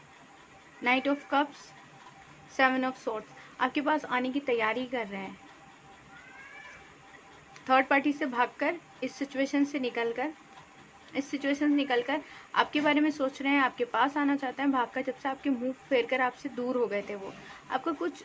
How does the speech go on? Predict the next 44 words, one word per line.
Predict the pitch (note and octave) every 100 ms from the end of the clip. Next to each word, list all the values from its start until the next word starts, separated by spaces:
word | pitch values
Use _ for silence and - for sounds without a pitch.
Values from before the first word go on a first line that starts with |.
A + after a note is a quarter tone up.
| -
offer | A#3+ B3 E4+ D4+
करना | D4+ C#4
चाहते | C#4 A#3+ - A#3
हैं, | B3+ -
ये | A#3
offer | - A#3+ C4
होगा | C#4 C#4 C#4
शादी | C4+ G#3+ A3+
का | G#3
guys। | G3+ F#3 - - - - - - - - - - - - - -
Ten | B3 B3+
of | C#4 C#4+ -
cups, | D4+ D#4+ -
four | B3 A3+
of | A#3+ -
wands, | A3+ G#3+ - -
ये | C#4
शादी | C#4 A3+ B3
का | C4+
offer | C4 C4+ C4
होगा | C4
जो | C4+ C#4
आपके | B3 - C4+
partner | A#3+ A#3 B3+ B3+ -
खुद | D4
आगे | - A3 A3+ C#4+
होकर | C4 - D4
आपको | C#4+ - G#3+
देंगे। | F#3+ E3+ - - - - - - - - - - - - - - - - -
आपके | A#3+ B3
partner | D4 C#4 C4+ D4
आगे | A#3 A3+
होकर | C4+ C4+ C#4
आपके | B3+ -
पास | C4+ C4 B3+
आना | A#3 A#3
चाहते | B3 A#3 A#3
हैं, | C4
आपके | B3+ A#3 -
साथ | A#3+ G#3+
बातचीत | G#3 G#3 C#4+ C#4+
करना | C#4+ C4 C4
चाहते | C4+ C4 B3+
हैं। | B3+ C4